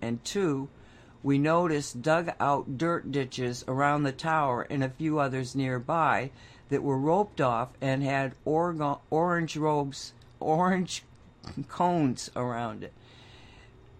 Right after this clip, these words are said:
My boyfriend had a brilliant idea to throw some shungite into the open ditches around the five G tower. I first tested the tower and ditch with my ge-,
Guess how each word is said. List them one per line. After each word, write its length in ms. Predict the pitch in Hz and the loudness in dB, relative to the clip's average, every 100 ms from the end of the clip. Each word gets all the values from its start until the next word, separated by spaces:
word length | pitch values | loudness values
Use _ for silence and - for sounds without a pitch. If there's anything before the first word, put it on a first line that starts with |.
| - | 2
My 180 | 147 143 | 4 4
boyfriend 920 | 135 190 226 214 151 127 127 135 - - - - | 2 2 2 2 2 2 2 -2 -6 -20 -20 -4
had 200 | 139 147 | 0 0
a 60 | 135 | 0
brilliant 480 | 127 170 185 175 | -2 0 0 0
idea 720 | 170 135 147 143 147 156 135 113 | 0 2 2 0 0 0 0 -2
to 100 | 123 | -6
throw 300 | - 135 135 | -4 -2 -2
some 260 | - 156 | -4 -4
shungite 640 | 147 156 170 160 127 113 - | -4 -2 0 2 0 0 -2
into 240 | 139 131 135 | -4 -2 -2
the 160 | 139 | 0
open 360 | 143 160 - 147 | 0 -2 -2 -2
ditches 480 | 147 160 - 127 127 | -2 -4 -4 -6 -4
around 320 | 127 131 131 | -2 0 0
the 80 | 135 | -2
five 380 | 127 107 113 120 | 0 0 0 -2
G 200 | 143 147 | -4 -4
tower. 540 | - 185 214 196 76 - - - - - - - - - | -2 -2 0 0 -4 -6 -20 -20 -20 -20 -20 -20 -20 -2
I 100 | 143 | 0
first 460 | 139 208 233 - - | 2 2 2 0 0
tested 500 | 202 208 - 160 127 | 2 2 0 -4 -2
the 100 | 127 | -4
tower 460 | 143 127 127 123 - | -2 0 0 -2 -2
and 180 | 139 | -2
ditch 300 | 131 147 135 | 0 -2 -4
with 100 | 135 | -6
my 200 | 131 127 127 | -2 -2 -2
ge-, 260 | 139 143 | -2 -4